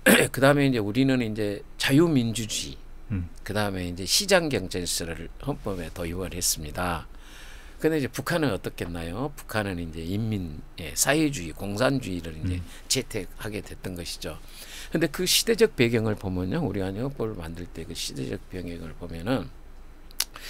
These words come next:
Speaker 1: 사실상 일본이 이제 우리한테 이제 삼십육 년 동안 지배하다 보니까, 에, 이제 이 모든 이제 그 소위 이제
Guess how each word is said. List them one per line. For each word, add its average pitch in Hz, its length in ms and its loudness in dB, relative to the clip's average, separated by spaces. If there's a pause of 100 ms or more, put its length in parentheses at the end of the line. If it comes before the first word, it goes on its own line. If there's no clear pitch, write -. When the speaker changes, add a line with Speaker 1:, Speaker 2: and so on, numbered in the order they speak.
(320)
Speaker 1:
사실상 156 480 2
일본이 107 1000 2
이제 90 100 -4
우리한테 87 580 -4
이제 78 200 -10
삼십육 131 460 -2
년 85 280 -6
동안 76 400 -10
지배하다 85 540 -4
보니까, 78 800 -8 (840)
에, 87 720 -6
이제 104 540 -4 (460)
이 85 580 -10 (300)
모든 165 440 -2 (100)
이제 92 380 -4 (500)
그 85 800 -8
소위 107 300 -4
이제 85 480 -8